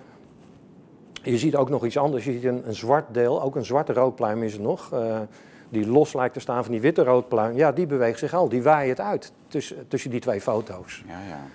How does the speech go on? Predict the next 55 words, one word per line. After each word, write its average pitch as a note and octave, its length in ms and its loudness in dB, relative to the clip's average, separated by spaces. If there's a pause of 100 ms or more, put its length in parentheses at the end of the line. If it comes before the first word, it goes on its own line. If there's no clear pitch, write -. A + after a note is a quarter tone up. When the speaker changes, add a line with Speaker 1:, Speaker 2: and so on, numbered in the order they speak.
(240)
Speaker 1:
En A#2 120 -8
dat A#2 140 -8
is - 80 -14
dan C3 120 0
nog B2+ 100 -2
maar C3 100 -4
één D3+ 180 0
eigenaardigheid. A#2 840 -4
Maar A2+ 280 -8
nou, A2+ 200 -8
zo, A2+ 300 -8
zo A#2 160 -8
zijn A2+ 180 -4
er A2+ 60 -4
wel, A2 340 -8
eh, A#2 160 -10
nou, A#2 280 -8
tien A#2+ 220 -6
tot A#2 160 -8
twaalf, A#2+ 420 -2 (120)
eh, C3 140 -14
dingen A#2 400 -2 (720)
die C3 160 0
niet A#2 160 0
kloppen D3 360 2
in B2 100 -8
dat A#2 140 -2
verhaal B2 380 -4
over A2 220 -12
die, G#2+ 320 -6
eh, A2+ 180 -8
over A2+ 180 -12
die, A2+ 240 -12
over G#2+ 140 -10
die A2 160 -2
rookpluim A#2 480 2
die A2 100 -4
dan A2 220 -4
afkomstig A2+ 500 -8
zou A2 200 -8
zijn G#2+ 260 -10
van G#2+ 140 -10
een G#2 80 -10
bukraket, B2 640 -4
eh, A2 140 -14
die, G2+ 120 -14
eh, G2+ 60 -14 (300)
werd, G#2+ 260 -10
eh, A2+ 380 -16
is A#2 80 -14
Speaker 2:
Ja. - 80 -8
Speaker 1:
afgevuurd A2+ 440 -6
op - 80 -14
die G#2+ 100 -12
dag. G#2+ 280 -8